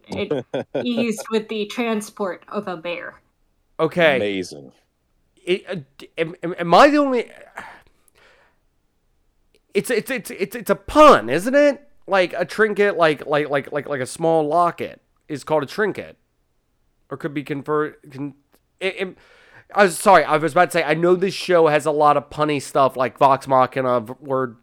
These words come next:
Speaker 3: th-, so, I mean, that's what you would refer to, like, "Oh, oh, I, oh, you know, I have this trinket here." And I, am, am, am I the only one with this?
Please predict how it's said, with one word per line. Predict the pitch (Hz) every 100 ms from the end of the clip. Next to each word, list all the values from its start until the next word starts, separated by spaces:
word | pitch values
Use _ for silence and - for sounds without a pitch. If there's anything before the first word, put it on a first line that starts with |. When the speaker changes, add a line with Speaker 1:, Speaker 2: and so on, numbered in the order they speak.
| _
Speaker 3:
th-, | 196 - - - - _ _ _ _ _
so, | - 190 165 -
I |
mean, | 165 180 170
that's | 165 165
what | 175 151
you | 151
would | 139
refer | 131 131 180 202
to, | 190 156 139 127
like, | 123 120 139
"Oh, | 139 131 -
oh, | 156 147
I, | 135 131 -
oh, | 139
you | 127 123
know, | 127
I | 123
have | 123
this | 123 - - -
trinket | - 170 143 113
here." | 113 113 110 - _ _ _ _ _ _ _ _ _ _ -
And | 127
I, | 131 - -
am, | 135 123
am, | 139 _ 135 123
am | 135
I |
the | 135
only | 139 143
one | 127 127 127 123 _ _
with | - -
this? | 131 123 -